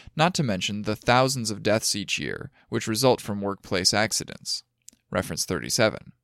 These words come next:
Contour crafting could reduce costs, lessen our environmental impact, and save materials and lives. Of course, many jobs would disappear too.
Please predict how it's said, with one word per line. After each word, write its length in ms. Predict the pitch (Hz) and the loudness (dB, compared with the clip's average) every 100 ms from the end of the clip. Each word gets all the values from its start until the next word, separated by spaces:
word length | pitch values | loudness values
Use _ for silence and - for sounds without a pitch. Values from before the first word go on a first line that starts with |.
| _ _ _ _ _ _ - - - _ | _ _ _ _ _ _ -20 -20 -20 _
Contour 480 | - 185 190 170 123 | 2 4 4 4 4
crafting 640 | - 95 69 - 101 113 - | 4 2 2 -2 -6 -6 -2
could 160 | 127 | 0
reduce 400 | 113 113 139 180 | 2 2 4 2
costs, 640 | - 113 57 - - - - _ _ - | 0 -2 0 -2 -2 -6 -8 _ _ 2
lessen 320 | 123 180 165 | 4 4 2
our 180 | 139 120 | 2 0
environmental 680 | 113 107 120 113 104 110 - | 2 2 2 0 -2 -4 -4
impact, 580 | 117 113 117 - - _ _ _ | -4 -4 -8 -10 -16 _ _ _
and 160 | 120 117 | 0 4
save 260 | 160 165 | 6 4
materials 600 | 165 139 127 117 117 110 - | 2 0 0 2 2 0 -2
and 200 | 110 104 | -4 -2
lives. 500 | 78 50 50 - - _ _ _ _ _ - - | -4 -4 -6 -6 -8 _ _ _ _ _ -20 -10
Of 140 | 131 | -8
course, 380 | - 151 143 - - | 4 6 6 0 -2
many 280 | 131 156 | 0 2
jobs 360 | 127 135 123 - | 4 6 6 4
would 120 | 104 | -6
disappear 500 | 101 - 95 107 73 | 0 0 0 -2 -2
too. 240 | - 160 | 0 0